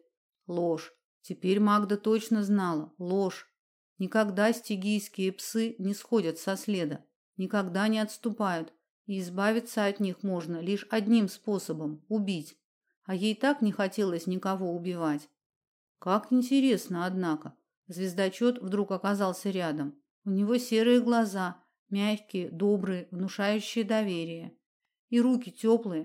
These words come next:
поддержали дрожащие ладони Магды, отобрали чашку,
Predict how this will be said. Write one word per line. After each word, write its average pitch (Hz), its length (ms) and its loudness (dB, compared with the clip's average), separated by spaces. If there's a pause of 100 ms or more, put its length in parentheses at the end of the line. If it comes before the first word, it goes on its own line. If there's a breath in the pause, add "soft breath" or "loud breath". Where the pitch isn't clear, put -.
(160)
поддержали 196 720 0
дрожащие 190 640 -2
ладони 196 440 0
Магды, 175 460 -2 (220)
отобрали 202 560 0
чашку, - 680 -6